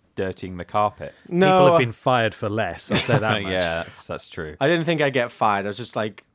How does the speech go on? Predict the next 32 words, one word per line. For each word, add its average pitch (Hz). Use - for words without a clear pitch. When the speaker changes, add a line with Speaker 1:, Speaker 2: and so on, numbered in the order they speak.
Speaker 2:
"Fuck's -
sake." 90
Speaker 1:
Ugh. 87
Speaker 3:
Really 117
wanted 95
that 85
soup. -
Speaker 2:
Yeah, 208
Speaker 1:
Yeah. 190
Speaker 2:
didn't 196
even 156
Speaker 3:
Did 151
Speaker 2:
get 196
Speaker 3:
you 185
Speaker 2:
the 151
Speaker 3:
lick 135
Speaker 2:
fuck -
Speaker 3:
it 117
Speaker 2:
on 117
Speaker 3:
off 143
the 98
floor? 76
Speaker 2:
I 123
didn't. 98
Speaker 1:
Did 107
Speaker 2:
I'm 98
Speaker 1:
you 107
Speaker 2:
sorry. 101
Speaker 1:
lick 107
it -
off 92
Adam? 90